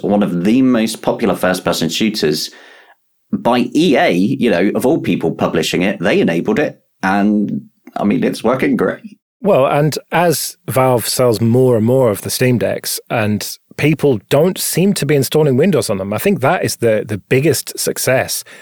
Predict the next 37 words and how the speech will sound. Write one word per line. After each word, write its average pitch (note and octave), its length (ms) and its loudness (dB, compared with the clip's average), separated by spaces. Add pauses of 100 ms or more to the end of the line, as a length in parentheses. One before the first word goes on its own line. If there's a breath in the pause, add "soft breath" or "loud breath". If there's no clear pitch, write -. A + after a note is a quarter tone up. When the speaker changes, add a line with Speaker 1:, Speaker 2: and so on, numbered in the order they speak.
(160 loud breath)
Speaker 2:
of G#2 120 -2
the G#2+ 60 -4
Steam B2 260 2
Deck G#2+ 160 -2
story, B2+ 480 0 (520 loud breath)
is A#2+ 160 2
that A#2+ 240 0 (340)
I've E3+ 260 2
not D#3+ 140 0
heard B2+ 160 0
of G2+ 100 -2 (160)
anyone B2+ 600 0 (400)
installing G#2+ 420 0
Windows A2+ 300 2
on F#2+ 100 0
theirs A#2 240 0
because - 460 0
it - 160 -2
just - 260 -2
works A2+ 300 0
fine A#2+ 420 -2 (460 soft breath)
with A2+ 140 -2
Linux. - 380 0 (360 loud breath)
And A#2 160 0
so B2+ 240 4 (240)
if F3 180 0
they C3+ 140 2
do D#3+ 180 4
sell G#2 460 0
millions A#2 580 2
more, G2+ 400 2 (400 soft breath)
then A2 220 2
that C#3 220 0
will A#2+ 320 2
hopefully D3 440 0
put - 240 -2
pressure G#2+ 480 0